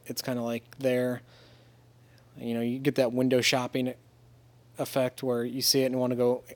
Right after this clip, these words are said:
check it out more. It's right by the, you know, midship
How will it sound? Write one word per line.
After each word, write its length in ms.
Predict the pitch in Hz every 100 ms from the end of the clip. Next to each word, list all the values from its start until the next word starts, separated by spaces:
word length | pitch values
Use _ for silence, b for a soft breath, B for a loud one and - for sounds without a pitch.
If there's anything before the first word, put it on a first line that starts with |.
| - -
check 240 | - 143 135
it 60 |
out 180 | 131 127
more. 400 | 131 127 127 135
It's 220 | 143 147 143
right 180 | 131
by 180 | 131 131
the, 240 | 123 120 113 - - B B B B B B B B
you 100 | 131
know, 240 | 127 117 117
midship 580 | 135 131 - 139 131